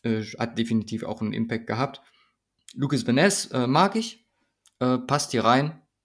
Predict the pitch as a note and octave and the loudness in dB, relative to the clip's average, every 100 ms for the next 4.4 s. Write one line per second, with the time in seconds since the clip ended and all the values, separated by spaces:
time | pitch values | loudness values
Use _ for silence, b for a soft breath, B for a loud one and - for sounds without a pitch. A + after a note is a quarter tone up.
0 | _ _ _ _ _ - - A2+ G2+ G2+ | _ _ _ _ _ -20 -4 0 0 -2
1 | - A2+ G#2+ A2 A2 B B B B _ | -2 -2 0 -2 -4 B B B B _
2 | - G2+ G2+ G2+ - - C#3+ C#3+ C3 C3 | -4 -2 -2 -4 -8 2 2 4 2 2
3 | C#3 C3 - B2 A#2 C3+ F3 F#3 F#3 F3 | 0 -6 -4 0 2 2 0 -2 -6 -2
4 | F#3+ A3 - _ | -2 -2 -6 _